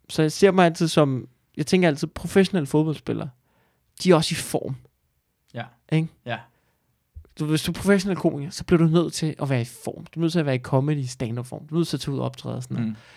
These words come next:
Speaker 1: Det der med bare, ja, Bentner, han vil være god, uanset hvad.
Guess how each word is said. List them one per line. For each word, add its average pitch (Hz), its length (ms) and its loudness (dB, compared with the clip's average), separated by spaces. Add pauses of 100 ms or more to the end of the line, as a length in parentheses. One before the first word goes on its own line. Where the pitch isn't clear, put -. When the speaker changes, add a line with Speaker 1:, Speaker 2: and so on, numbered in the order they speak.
(200)
Speaker 1:
Det 202 100 6
der 190 120 4
med 151 300 0 (320)
bare, 156 380 2 (640)
ja, 196 240 8 (140)
Bentner, 220 320 6 (180)
han 170 220 2
vil 175 140 2
være 127 120 0
god, 139 240 -2 (720)
uanset 147 280 4
hvad. 110 180 -6